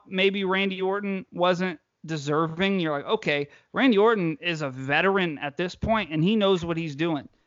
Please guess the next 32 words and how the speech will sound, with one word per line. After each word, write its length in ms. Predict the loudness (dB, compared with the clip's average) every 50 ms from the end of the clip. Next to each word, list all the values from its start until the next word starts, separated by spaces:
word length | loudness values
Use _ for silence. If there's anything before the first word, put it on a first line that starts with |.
| _ _ -10 -6
He 80 | 0 2
doesn't 240 | 4 4 4 2 0
have 240 | -2 -2 -2 -4 _
to, 200 | -6 -6 -6 -6 -10 -14 -20 _ _ _
I 60 | -8
mean, 140 | -6 -2 0
everything 460 | 0 0 0 -2 -2 -2 -2 0 0
looked 220 | -2 -2 -4 -6 -10
real. 440 | -10 -8 -6 -6 -6 -6 -8 -12 _ _ _
Everything 500 | -4 -4 -4 -4 -4 -4 -2 -2 -2 -2
looked 300 | -4 -4 -6 _ _ -12
like 380 | -8 -6 -6 -6 -8 -10 -20 _ _ _ _ _ _ _ -8
it 100 | -8 -6
was 240 | -4 -6 -4 -2
a, 320 | 0 0 2 2 0 -2 -4
it 100 | -6 -6
was 180 | -6 -6 -6 -6
a, 80 | -8 -10 -12 _ -16 -8
it 80 | -4 -2
was 160 | 0 2 2
a 40 | 2
match. 520 | 4 4 4 4 4 4 2 -2 -4 -8
It 20 | -8
was 120 | -8 -8
a 40 | -8
wrestling 560 | -8 -6 -6 -6 -8 -8 -12 -14 -14 -14 -14
match. 340 | -16 -16 -16 -18 -18 -14 -12
It 40 | -8
wasn't 360 | -6 -6 -4 -4 -6 -8 -8
some 380 | -6 -4 -2 -2 -2 -2 -4 -6 -10 -18 _ _ -20 -20 -6 0
feeding 480 | 0 2 4 4 4 4 4 4 4
frenzy 760 | 2 0 0 0 2 4 2 2 0 -2 -6 -4 -4 -6 -8